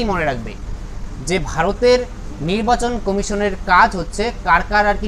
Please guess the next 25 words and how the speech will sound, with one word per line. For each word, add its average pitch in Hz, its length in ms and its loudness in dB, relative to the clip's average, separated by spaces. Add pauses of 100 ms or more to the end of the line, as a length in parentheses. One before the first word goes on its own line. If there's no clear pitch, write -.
নির্বাচন 208 340 -2
অনুষ্ঠিত 208 260 -4 (100)
করা। 254 140 4 (500)
এক - 140 -2
নম্বর 175 200 4 (140)
পার্লামেন্ট, 214 480 6 (180)
পার্লামেন্টে 175 460 2
দুটি 190 200 -2
কক্ষ, 202 180 2 (300)
রাজ্যসভা, 170 420 0
লোকসভা, 208 380 -2
এই 151 100 -2
দুইয়েরই 175 280 -2 (200)
নির্বাচন। 202 340 -2 (600)
রাজ্যসভার 226 600 4
আইন 226 120 2 (140)
আর 165 120 0
কি, 185 60 0 (220)
রাজ্য 202 240 4 (100)
আইনসভার 233 440 2 (360)
লোক 165 100 0 (120)
আর 147 120 -2
কি 160 80 -2 (220)
বিধানসভা 202 480 0
এবং 202 80 -2